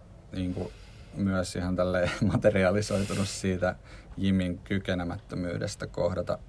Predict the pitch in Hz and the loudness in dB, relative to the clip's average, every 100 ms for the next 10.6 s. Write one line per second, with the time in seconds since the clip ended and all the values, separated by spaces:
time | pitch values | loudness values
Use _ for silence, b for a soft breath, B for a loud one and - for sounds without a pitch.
0 | - - 87 85 90 95 98 - 90 87 | -20 -6 -2 -2 -2 -4 -4 -2 0 2
1 | 90 101 - B B B - - 87 90 | 2 0 -4 B B B -8 2 2 2
2 | 87 - 87 - 90 92 90 90 90 - | -2 -4 -6 2 2 2 0 -2 -4 -4
3 | 98 92 92 B B B B - 98 92 | -4 -4 -8 B B B B -8 0 2
4 | 92 92 90 - - 95 95 98 92 - | 4 2 0 -2 -4 0 2 0 -2 -6
5 | 98 - 95 92 92 - - - - - | -6 0 2 2 0 -6 -18 -20 -20 -20
6 | - - 101 95 95 95 95 92 92 - | -20 -8 0 2 4 4 4 2 -2 -8
7 | - - - B B B B B - - | -18 -10 -10 B B B B B -18 -18
8 | - - - - 113 110 107 127 - - | -20 -20 -16 -2 4 6 6 4 -4 0
9 | 110 107 107 107 104 110 101 - 107 104 | 6 10 10 10 6 2 0 2 4 4
10 | 101 - 101 98 95 | 2 0 2 4 4